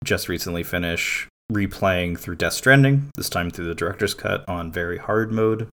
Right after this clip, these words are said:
I only brought it down to very easy during some of the Mads Mikkelsen fights because I didn't wanna, I didn't wanna do 'em on hard mode. And it's, it's a, it's a fucking masterpiece. Ten out of ten. Everyone should play it if you like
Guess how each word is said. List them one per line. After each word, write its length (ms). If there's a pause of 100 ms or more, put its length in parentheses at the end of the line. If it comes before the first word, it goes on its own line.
(160)
I 80
only 360 (120)
brought 240
it 80
down 240
to 80
very 320
easy 520 (140)
during 420
some 240
of 60
the 60
Mads 260
Mikkelsen 420
fights 340
because 680 (240)
I 140 (140)
didn't 240
wanna, 360 (220)
I 60
didn't 220
wanna 180
do 160
'em 120
on 120
hard 240
mode. 220 (300)
And 280
it's, 220
it's 280
a, 480
it's 140
a 120
fucking 320
masterpiece. 720 (140)
Ten 160
out 100
of 120
ten. 380 (100)
Everyone 400
should 320
play 180
it 80 (100)
if 200
you 100
like 400